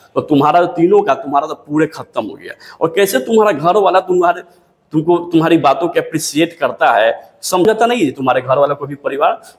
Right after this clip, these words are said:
जो कल तक तुम मजा मारती थी, सारा परिवार तुम्हारे साथ, ए, खड़ा रहता था, आज उसी व्यक्ति को तुम इतना, मतलब, लंद फंद आरोप लगा रही हो, तो तुम्हारा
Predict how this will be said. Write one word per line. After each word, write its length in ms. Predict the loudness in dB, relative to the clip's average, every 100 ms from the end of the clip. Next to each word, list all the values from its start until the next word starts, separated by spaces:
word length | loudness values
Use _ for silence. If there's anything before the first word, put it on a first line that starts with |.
| -6
जो 120 | -2
कल 180 | 0 0
तक 180 | 0 0
तुम 100 | 2
मजा 220 | 2 2
मारती 340 | 2 0 -2 -8
थी, 380 | -8 -10 -10 -12 _ -10
सारा 260 | -2 0 0
परिवार 320 | 0 0 0
तुम्हारे 300 | 0 -2 0
साथ, 160 | 0 -2 -4 _ _ _ _ _ _ _
ए, 180 | -6 -6
खड़ा 240 | -4 0 2
रहता 260 | 2 0 -2
था, 160 | 0 2
आज 220 | 2 -2
उसी 220 | -6 -8
व्यक्ति 300 | -10 -12 -12
को 80 | -12
तुम 180 | -2 -2
इतना, 220 | 0 -2
मतलब, 380 | -2 -2 -2 0
लंद 160 | -2 -2
फंद 160 | 0 2
आरोप 280 | 2 -2 -2
लगा 180 | 0 -2
रही 120 | -4
हो, 80 | -14
तो 80 |
तुम्हारा 300 | -10 -2 0